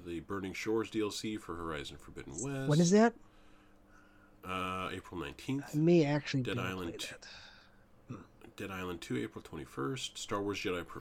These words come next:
Speaker 1: Survivor, April twenty-eighth.
Speaker 2: Uh, that's
Speaker 1: And then, and then we're into May, and that's Redfall, Darkest Dungeon Two, uh, final release, and, uh, Zelda Tears of the Kingdom.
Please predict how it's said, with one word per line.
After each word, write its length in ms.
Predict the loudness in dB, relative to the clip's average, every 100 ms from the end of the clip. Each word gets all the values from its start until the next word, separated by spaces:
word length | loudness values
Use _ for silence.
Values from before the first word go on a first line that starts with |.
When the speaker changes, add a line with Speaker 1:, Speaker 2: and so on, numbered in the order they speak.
| -6
Speaker 1:
Survivor, 580 | -2 0 2 2 2 -2
April 200 | -4 -12
twenty-eighth. 360 | -12 -4 6
Speaker 2:
Uh, 640 | 6 8 6 4 4 4
that's 240 | 2 0 -6 -14 -20 -20 -20 -20 -20 -20 -20 -20 -20 -20 -20 -20 -20 -20 -20 -20 -18
Speaker 1:
And 120 | -6 -2
then, 360 | 0 0 -2 -2
and 120 | 2
then 120 | 2
we're 80 | 4
into 180 | 2 0
May, 260 | 2 4 4
and 100 | 2
that's 200 | -2 -4
Redfall, 640 | 0 0 0 -4 -2 -2 0
Darkest 360 | 0 0 -2
Dungeon 320 | 0 0 0
Two, 500 | -2 0 2 4 2 -2 -14 -20 -20 -14 -8
uh, 160 | -6
final 340 | 2 4 4 4
release, 540 | 0 -2 -2 -4 -6
and, 520 | -8 -8 -6 -6 -6 -6
uh, 480 | -6 -6 -6 -6 -6
Zelda 300 | -6 -6 -8
Tears 260 | -8 -10
of 60 | -10
the 60 |
Kingdom. 340 | -10 -10 -10